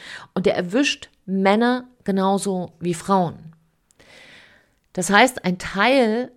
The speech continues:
der unternehmerischen, ich nenne das jetzt mal Seele, <laughs> liegt auf einem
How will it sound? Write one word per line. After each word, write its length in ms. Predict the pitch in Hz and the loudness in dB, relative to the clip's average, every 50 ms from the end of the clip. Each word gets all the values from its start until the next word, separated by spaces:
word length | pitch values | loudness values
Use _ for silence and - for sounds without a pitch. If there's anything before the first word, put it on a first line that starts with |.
| _ _ _ | _ _ _
der 180 | - 160 190 - | -8 -6 -6 -4
unternehmerischen, 1160 | - 208 202 185 180 185 208 220 220 196 175 190 185 - - 180 175 175 165 151 165 - - _ _ _ _ _ _ _ | -4 -4 -2 -2 0 0 2 2 2 2 0 -2 -4 -4 -6 -6 -6 -6 -6 -8 -10 -14 -20 _ _ _ _ _ _ _
ich 140 | - - - | -18 -12 -8
nenne 120 | 160 160 | -6 -4
das 120 | 160 160 160 | -4 -4 -6
jetzt 160 | 131 - - | -8 -8 -6
mal 180 | 135 117 113 | -6 -6 -6
Seele, 600 | 120 135 147 160 208 254 262 233 175 196 247 294 - _ - - - - - - - - - - - | -4 -2 2 2 4 4 4 2 2 2 0 -2 -6 _ -14 -14 -14 -14 -14 -16 -20 -20 -20 -20 -20
<laughs> 600 | _ _ _ _ - - - - - - - - | _ _ _ _ -16 -14 -14 -14 -14 -16 -12 -4
liegt 400 | 202 226 285 311 302 - - - _ _ _ _ _ _ _ - | 2 4 4 4 4 0 -14 -20 _ _ _ _ _ _ _ -4
auf 240 | 151 151 - - - | -4 -4 -2 -2 -2
einem 360 | 156 156 151 156 147 143 | -2 0 -2 -4 -6 -8